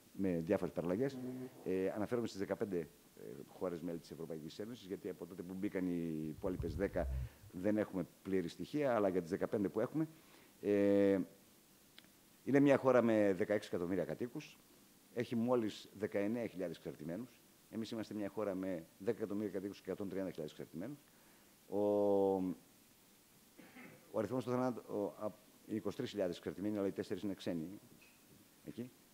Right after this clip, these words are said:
οι δεκαεννέα χιλιάδες είναι Ολλανδοί. Ο αριθμός των, ε, θανάτων από τη χρήση νοθευμένων προϊόντων της μαύρης αγοράς, ε, στους, στα δεκαέξι εκατομμύρια κατοίκους είναι είκοσι εννέα άτομα το χρόνο, στην Ελλάδα είναι τριακόσια εξήντα.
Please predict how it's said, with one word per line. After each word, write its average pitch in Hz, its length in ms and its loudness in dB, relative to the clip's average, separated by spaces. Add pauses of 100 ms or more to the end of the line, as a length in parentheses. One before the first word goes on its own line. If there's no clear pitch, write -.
οι 87 140 -4
δεκαεννέα 92 340 -2
χιλιάδες 87 240 -4
είναι 85 100 -6
Ολλανδοί. 107 320 -2 (500)
Ο 104 100 2
αριθμός 135 400 2
των, 123 320 0
ε, 107 720 2
θανάτων 117 500 0
από 107 440 -2
τη 104 120 -10
χρήση 120 360 -6 (920)
νοθευμένων 98 520 0
προϊόντων 107 360 0
της 85 100 -6
μαύρης 104 240 -2
αγοράς, 101 420 0 (560)
ε, 92 460 2
στους, 85 400 -12
στα - 120 -2
δεκαέξι 98 400 0
εκατομμύρια 80 600 -2
κατοίκους - 500 -8
είναι 110 80 -2
είκοσι 92 260 -4
εννέα 92 580 -2
άτομα 87 280 -6
το 82 80 -8
χρόνο, 135 400 -4 (460)
στην 101 560 -2
Ελλάδα 98 380 0
είναι 95 160 -2
τριακόσια 82 360 -6
εξήντα. 151 360 -6